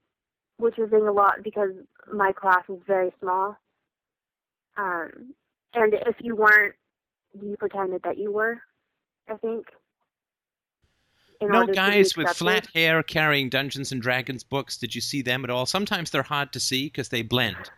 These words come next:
Speaker 1: <laughs>
Speaker 2: If they're
Speaker 1: Um,
Speaker 2: sitting in
Speaker 1: no,
Speaker 2: front
Speaker 1: I
Speaker 2: of a
Speaker 1: didn't.
Speaker 2: velour couch and there's a blonde fern, you can't even see them.
Speaker 1: <laughs> I actually didn't see any of them.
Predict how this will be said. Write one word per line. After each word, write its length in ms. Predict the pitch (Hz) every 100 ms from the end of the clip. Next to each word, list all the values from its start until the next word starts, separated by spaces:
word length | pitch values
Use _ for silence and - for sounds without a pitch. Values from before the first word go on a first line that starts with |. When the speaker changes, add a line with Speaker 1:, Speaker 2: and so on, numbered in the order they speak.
| -
Speaker 1:
<laughs> 80 | 494 453 - 285 - _ - - - -
Speaker 2:
If 120 | -
they're 100 | -
Speaker 1:
Um, 60 |
Speaker 2:
sitting 240 | 302 285 269
in 40 | 349
Speaker 1:
no, 140 | 392
Speaker 2:
front 200 | 302 190
Speaker 1:
I 40 | -
Speaker 2:
of 80 |
a 40 | 175
Speaker 1:
didn't. 160 | 180 180
Speaker 2:
velour 140 | 180
couch 420 | 165 170 180 180 165
and 100 | 151
there's 160 | 139
a 40 | 139
blonde 340 | 127 151 156
fern, 380 | - 156 160 160
you 100 | 131
can't 240 | 147 139
even 180 | 135 120
see 220 | - 123
them. 180 | 113 -
Speaker 1:
<laughs> 40 | - 320 349 349 339 285 269 - - _ _ - - - - -
I 100 | 285
actually 440 | 254 269 - 320 254
didn't 300 | 262 254 254
see 140 | 254
any 180 | 247 214
of 80 | 208
them. 280 | 202 202